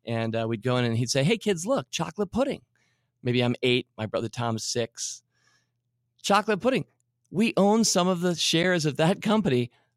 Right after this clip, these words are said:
that makes that chocolate pudding. Let's go get more chocolate pudding." And so from early days, he was making it fun and making us aware that we can be part owners of the things around us, the products and services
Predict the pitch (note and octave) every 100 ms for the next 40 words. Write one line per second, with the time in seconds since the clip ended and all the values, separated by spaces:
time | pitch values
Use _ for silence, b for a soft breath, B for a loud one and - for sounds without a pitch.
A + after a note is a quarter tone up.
0 | _ C#3 D3 C#3+ C#3+ - C3+ C#3+ - C#3
1 | A#2+ D3 C3 D3+ C3 B2 D#3+ G3 - -
2 | - C#3+ C#3+ D3 A#2+ - C3 C#3 - A2+
3 | B2 B2+ C3 - - - B2 A#2+ A#2 A2
4 | _ _ - D3 B2+ G#2+ D#2+ - G#2+ A2+
5 | - B2+ A#2+ A2+ b b b - C#3 C#3
6 | D3 F#3+ F3+ D3 D3 D3 A#2+ A2+ B2+ A#2+
7 | C#3+ C#3 C3 A2+ - E3+ E3 C3 B2 -
8 | C#3 D3+ E3+ C#3 B2+ A#2+ G#3+ D3 B2+ b
9 | b - C3+ D#3+ D#3 D3+ D#3+ - E3 E3
10 | C#3 E3+ D#3+ A#2 A2+ b b - C#3 D#3
11 | - E3+ D#3 C#3 D3+ E3 A#2 B2 - C3
12 | B2+ C#3 - D#3 - - C#3 C3 C3 D3+
13 | C#3+